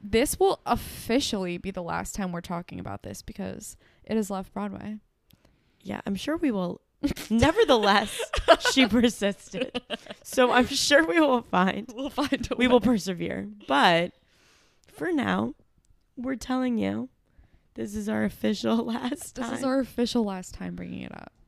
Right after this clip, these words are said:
Speaker 2: It's the F word.
Speaker 1: The F word, I'm sorry. Funny girl.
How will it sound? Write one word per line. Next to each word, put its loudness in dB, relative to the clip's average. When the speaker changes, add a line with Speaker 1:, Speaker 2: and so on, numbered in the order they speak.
Speaker 2:
It's -12
the -8
F -10
word. -14
Speaker 1:
The 0
F -2
word, -4
I'm -8
sorry. -10
Funny -8
girl. -8